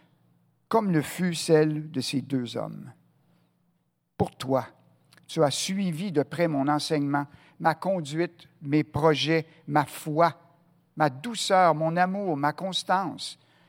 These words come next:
mes persécutions, mes souffrances.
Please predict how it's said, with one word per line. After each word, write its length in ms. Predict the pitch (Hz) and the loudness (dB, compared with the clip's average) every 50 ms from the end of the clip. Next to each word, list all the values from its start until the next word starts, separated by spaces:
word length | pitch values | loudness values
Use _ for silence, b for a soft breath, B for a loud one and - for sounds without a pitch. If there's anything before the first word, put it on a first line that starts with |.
| b b b | b b b
mes 120 | 151 156 | -2 -2
persécutions, 840 | 147 - - 220 - - - 220 175 - - - - 202 208 208 196 | 0 0 0 -2 -2 -2 -6 -8 -10 -10 -10 -10 -8 -4 -2 -2 -2
mes 140 | 160 143 139 | 0 -2 -2
souffrances. 880 | 131 - - - 190 160 - 135 139 143 135 - - - - - - - | -2 -4 -8 -8 -12 -12 -8 -4 -4 -4 -4 -6 -12 -16 -16 -16 -16 -18